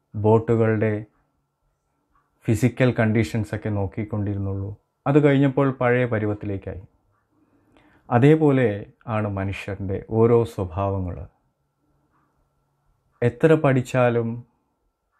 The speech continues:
പഠിക്കില്ല എന്നുള്ള ഒരു ശാഠ്യം. കലിയുഗത്തിൽ ഈ ലോകത്ത്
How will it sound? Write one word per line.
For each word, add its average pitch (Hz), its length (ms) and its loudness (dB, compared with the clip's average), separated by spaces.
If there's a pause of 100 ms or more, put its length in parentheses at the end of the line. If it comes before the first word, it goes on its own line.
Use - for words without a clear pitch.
(260)
പഠിക്കില്ല 123 600 2
എന്നുള്ള 107 300 -2 (300)
ഒരു 104 140 -6
ശാഠ്യം. 101 640 -6 (1700)
കലിയുഗത്തിൽ 131 600 2 (1300)
ഈ 113 160 2
ലോകത്ത് 127 540 2